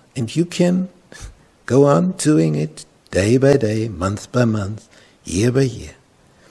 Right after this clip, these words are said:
And he goes on in verse thirteen, "And whatsoever you shall ask in my name,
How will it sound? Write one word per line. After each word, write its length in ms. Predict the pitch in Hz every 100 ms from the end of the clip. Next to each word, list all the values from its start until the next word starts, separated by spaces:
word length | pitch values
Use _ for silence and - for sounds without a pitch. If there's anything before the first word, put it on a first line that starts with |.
| - - - _ _ - - - - - -
And 160 | 120
he 80 | 123
goes 260 | 127 123 120
on 200 | 131 175
in 120 | 165
verse 320 | 127 123 -
thirteen, 420 | 131 135 - 170
"And 160 | 123 117
whatsoever 680 | 131 131 - 127 165 208
you 260 | 175 131 139
shall 460 | - - 127 127 -
ask 560 | 139 165 180 - -
in 320 | 139 123 123 120
my 460 | 123 131 151 147
name, 720 | 143 135 123 95 95 113 135